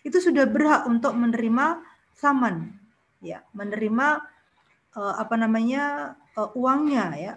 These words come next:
uang dari mushtari atau harga barang tadi. Nah, ini wal aslu fil kalam as-sharih,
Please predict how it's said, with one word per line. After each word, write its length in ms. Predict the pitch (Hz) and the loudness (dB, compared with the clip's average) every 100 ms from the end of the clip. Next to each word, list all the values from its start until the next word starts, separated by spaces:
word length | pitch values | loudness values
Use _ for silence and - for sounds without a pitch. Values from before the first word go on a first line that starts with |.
| 208 | -8
uang 280 | 196 233 | -2 0
dari 320 | 214 196 269 320 | 0 0 -4 -2
mushtari 640 | 233 226 - 214 190 160 - _ _ _ _ _ _ _ _ _ _ _ | -4 -4 -4 -4 -4 -8 -12 _ _ _ _ _ _ _ _ _ _ _
atau 80 | 180 | -10
harga 400 | 175 185 170 208 | -8 -6 -2 -2
barang 400 | 185 185 180 180 | 0 -2 -4 -2
tadi. 280 | 226 196 170 165 _ _ _ _ _ _ _ _ | -2 -2 -6 -10 _ _ _ _ _ _ _ _
Nah, 320 | - 60 - _ 175 | -20 -20 -20 _ -16
ini 160 | 160 165 _ _ _ | -14 -14 _ _ _
wal 240 | 190 180 277 | -6 -2 0
aslu 340 | 320 330 349 | 2 4 4
fil 240 | 339 269 | 4 0
kalam 380 | 269 208 208 220 | 0 2 2 0
as-sharih, 560 | 208 - - 180 165 160 | -4 -12 -8 -6 -6 -10